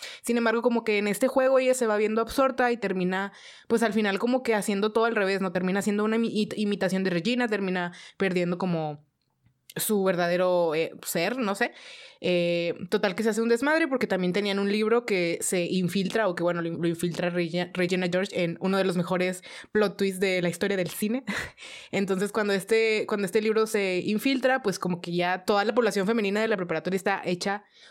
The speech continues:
un caos, todo el mundo está peleándose con todo el mundo, se ve como que muy tóxica toda esta convivencia femenina.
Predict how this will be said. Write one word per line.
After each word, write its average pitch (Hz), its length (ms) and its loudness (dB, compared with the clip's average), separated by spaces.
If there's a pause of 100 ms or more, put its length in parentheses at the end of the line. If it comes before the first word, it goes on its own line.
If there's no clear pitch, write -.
un 185 220 0
caos, 226 400 2
todo 196 160 2
el 185 80 -2
mundo 185 180 0
está 185 220 0
peleándose 180 340 0
con 175 160 -4
todo 160 180 -2
el 175 60 -2
mundo, 247 460 2 (280)
se - 140 -2
ve 196 80 2
como 220 160 0
que 214 120 0
muy 202 160 2
tóxica 202 460 -2
toda 190 200 2
esta 185 480 0
convivencia 180 480 2
femenina. 190 520 0